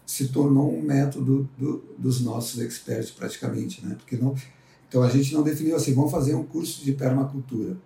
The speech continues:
Não. É um curso cuja transformação ajuda alguém que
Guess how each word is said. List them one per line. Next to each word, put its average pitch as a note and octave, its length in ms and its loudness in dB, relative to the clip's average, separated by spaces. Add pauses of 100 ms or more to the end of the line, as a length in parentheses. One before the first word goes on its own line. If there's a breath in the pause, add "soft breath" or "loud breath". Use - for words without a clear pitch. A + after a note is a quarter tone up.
Não. C3+ 260 -2 (680 soft breath)
É B2 80 -8
um C#3 140 2
curso F#3 500 4 (340)
cuja C3+ 280 6
transformação D3 1120 -2
ajuda C3+ 300 0
alguém B2 360 2
que - 180 -12